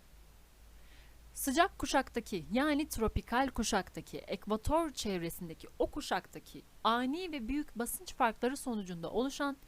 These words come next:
ve hızları saatte üç yüz kilometrenin üstüne çıkabilen rüzgarlardır bunlar. Bu tropikal rüzgarlar çocuklar, fırtınaları, hortumları meydana getiren rüzgarlardır.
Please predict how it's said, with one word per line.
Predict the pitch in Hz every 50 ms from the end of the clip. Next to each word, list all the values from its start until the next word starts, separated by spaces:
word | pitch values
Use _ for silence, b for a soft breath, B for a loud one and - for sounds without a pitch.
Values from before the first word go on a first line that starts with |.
| B B B B B B
ve | 330 320
hızları | - 311 320 285 269 285 277 220 208
saatte | - - 302 294 302 294 - - - - -
üç | 359 - - -
yüz | 311 277 - -
kilometrenin | - 262 240 220 214 202 196 - 202 196 190 202
üstüne | 294 - - 262 277
çıkabilen | 262 - - - 208 180 175 180 214 277 320 294
rüzgarlardır | 277 254 233 247 240 226 226 226 214 202 185 175 165 147
bunlar. | 147 151 139 - 120 143 - B B B B B B -
Bu | 370 -
tropikal | - - 302 - - 294 - 359 359 320 262
rüzgarlar | 226 208 185 185 180 175 170 160 151 156
çocuklar, | - - 277 226 214 - - 165 165 240 254
fırtınaları, | - - - 208 202 190 - - 262 269 285 262 214 180 160 143 - - -
hortumları | - 208 220 220 220 - - 233 226 226 226 254 285
meydana | 269 233 208 180 180 170 156 160
getiren | 175 233 220 - 208 208 226 294 320
rüzgarlardır. | 262 214 185 185 202 196 196 190 190 202 226 220 170 -